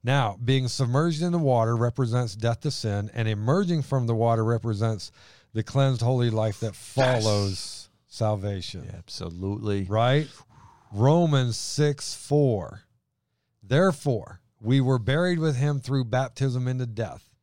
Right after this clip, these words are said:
Speaker 1: that just as Christ was raised from the dead by the glory of the Father, even so we also should walk in newness of life.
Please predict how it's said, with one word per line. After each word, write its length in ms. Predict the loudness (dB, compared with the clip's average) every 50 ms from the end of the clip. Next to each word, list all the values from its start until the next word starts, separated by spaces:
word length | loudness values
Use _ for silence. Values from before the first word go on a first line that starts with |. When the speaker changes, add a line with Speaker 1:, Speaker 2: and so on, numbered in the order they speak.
| _ _ _ _ _ _ _ _ _ _
Speaker 1:
that 200 | -4 -4 -4 -2
just 300 | -2 0 0 0 0 -2
as 140 | -4 -6 -6
Christ 400 | -8 -6 -4 -2 -2 -2 -2 -2 -2
was 140 | -2 -2
raised 420 | -2 0 0 0 0 0 -2 -2 -4
from 140 | -4 -4 -2
the 100 | -2 -2
dead 340 | 0 0 0 0 0 0 0
by 180 | 0 2 2
the 80 | 0 0
glory 400 | 0 0 2 2 2 2 2 2
of 80 | 0 0
the 80 | -2
Father, 460 | -2 -2 0 0 2 2 2 2 0 0
even 440 | 0 0 0 0 2 2 2 0 0
so 360 | 0 0 0 2 2 2 2
we 380 | 2 2 2 2 2 0 0
also 460 | 0 0 0 0 0 -2 -2 -2 -2 -2
should 260 | -2 -2 -4 -4 -2
walk 380 | -2 0 0 0 0 -2 -4
in 340 | -6 -4 -4 -2 -2 -4 -4
newness 500 | -2 -2 -2 -2 -2 -4 -6 -6 -8 -12 _ _ _ _ _ _ _ _
of 580 | -4 -2 0 0 0 0 -2 -2 -4 -8 -12 -18 _ _ _ _ _ _ _ -10
life. 600 | -4 -2 0 0 0 -2 -6 -10 -16 -20 -20